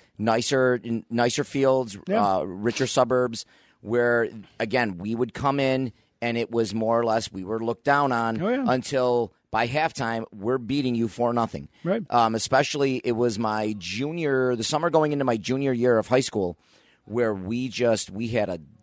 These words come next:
Speaker 1: dominant team that year. We had a, we had probably, um, Niagara Wheatfield's, like, top four or five players. We had, uh, this was back when LaSalle was
Speaker 2: Yeah,
Speaker 1: still in
Speaker 2: right,
Speaker 1: high school.
Speaker 2: right.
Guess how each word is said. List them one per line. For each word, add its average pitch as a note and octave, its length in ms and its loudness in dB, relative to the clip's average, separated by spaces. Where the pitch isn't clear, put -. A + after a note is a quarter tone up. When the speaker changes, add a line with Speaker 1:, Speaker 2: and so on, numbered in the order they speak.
Speaker 1:
dominant G2 500 -2
team E2 340 -8
that G2+ 180 2
year. G2 320 0
We A2 140 -4
had A#2 160 0
a, G2+ 160 -4
we A#2+ 220 -4
had A#2 180 2
probably, B2 640 0
um, F#2+ 480 0
Niagara A#2 400 0
Wheatfield's, A#2+ 580 -2
like, G#2+ 180 -4
top A#2 320 -2
four A#2+ 240 0
or G#2+ 40 -2
five G#2+ 320 -2
players. A2 520 0
We A#2 160 -4
had, G#2+ 320 0
uh, G2 300 -2
this G#2 280 -10
was A#2 100 -6
back G#2+ 260 0
when G#2+ 100 -2
LaSalle G#2+ 520 0
was A2 160 -4
Speaker 2:
Yeah, A#3 60 2
Speaker 1:
still A#2+ 120 2
in A#2 80 0
Speaker 2:
right, A2+ 60 0
Speaker 1:
high A#2 100 2
school. A#2 260 2
Speaker 2:
right. - 120 -6